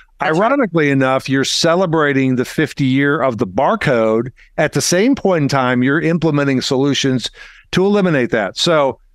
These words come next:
Speaker 2: on this U P C, this U P C, I scan it and it says I have ten in the store.
Speaker 1: Yep.
Speaker 2: Unpack for us the idea of serialization, 'cause I think people use that word and they don't understand what it means.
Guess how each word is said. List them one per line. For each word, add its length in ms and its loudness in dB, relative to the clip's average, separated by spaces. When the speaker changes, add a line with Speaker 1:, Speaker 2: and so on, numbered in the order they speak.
Speaker 2:
on 180 2
this 240 0
U 120 2
P 180 0
C, 560 0
this 220 0
U 140 0
P 160 0
C, 540 0
I 200 0
scan 420 0
it 160 0
and 120 0
it 100 -2
says 240 0
I 120 2
have 220 -2
ten 260 -2
in 140 2
the 60 0
store. 520 -4
Speaker 1:
Yep. 220 -2
Speaker 2:
Unpack 540 0
for 260 2
us 380 0
the 200 0
idea 440 2
of 160 0
serialization, 920 0
'cause 200 0
I 100 0
think 180 -2
people 220 2
use 220 0
that 180 0
word 260 0
and 80 0
they 60 2
don't 140 0
understand 400 0
what 100 0
it 60 -4
means. 420 0